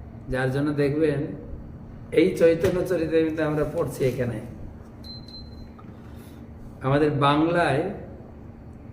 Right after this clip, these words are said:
বাংলা এমএ কোর্সে চৈতন্য চরিতামৃত পড়ানো হয়। আর চৈ-, সেই চৈতন্য চরিতামৃত পড়ে, আহ,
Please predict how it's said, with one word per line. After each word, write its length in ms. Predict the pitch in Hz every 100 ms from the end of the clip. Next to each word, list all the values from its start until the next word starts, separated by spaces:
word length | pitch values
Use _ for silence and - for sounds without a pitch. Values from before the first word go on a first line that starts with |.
| - - - - - -
বাংলা 560 | 135 135 135 151 160 160
এমএ 460 | - 147 156 190
কোর্সে 580 | 185 190 160 - 151 135
চৈতন্য 460 | 135 143 139 147 143
চরিতামৃত 460 | 131 127 131 123 127
পড়ানো 280 | 113 107 101
হয়। 180 | 95 - - - - - - - - - - - - - - - - - - - -
আর 300 | 113 123 120
চৈ-, 240 | 147 139
সেই 280 | 135 147 143
চৈতন্য 400 | 151 139 151 143
চরিতামৃত 520 | 156 135 147 135 131 123
পড়ে, 260 | 123 123 151
আহ, 1700 | 185 208 - - - - - - - - - - - - - -